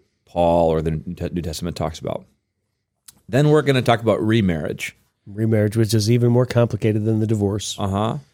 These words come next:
Speaker 1: And ultimately, like, the reason we're doing this, I just need to frame this again.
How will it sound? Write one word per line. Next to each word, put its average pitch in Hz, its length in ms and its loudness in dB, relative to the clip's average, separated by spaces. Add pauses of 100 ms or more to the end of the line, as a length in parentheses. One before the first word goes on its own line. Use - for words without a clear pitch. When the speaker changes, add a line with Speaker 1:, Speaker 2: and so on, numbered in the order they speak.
(580)
Speaker 1:
And 120 300 0 (120)
ultimately, 160 840 2
like, 107 320 -2 (320)
the 110 100 -6
reason 147 400 0
we're 127 120 2
doing 110 280 2
this, 87 160 -2
I 90 140 -2
just 110 240 -4
need 139 80 -2
to 117 80 -4
frame 127 340 0
this 110 160 -4
again. 90 460 -4